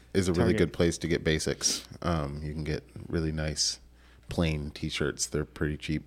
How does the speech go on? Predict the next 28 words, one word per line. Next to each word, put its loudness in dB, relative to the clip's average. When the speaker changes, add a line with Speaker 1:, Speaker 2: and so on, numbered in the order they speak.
Speaker 1:
but -2
they're, 2
like, 2
higher 4
quality 2
than -2
what -6
you 0
would -2
get 2
at, 0
like, 0
a -2
Walmart. 0
Speaker 2:
Oh, 12
yeah, 6
definitely. 0
Speaker 1:
Yeah. -4
Yeah. 0
Speaker 2:
I -2
like -2
that -2
Target -4
brand. -4
Speaker 1:
Yeah, 0
man. 0
Good 0
fellow. 6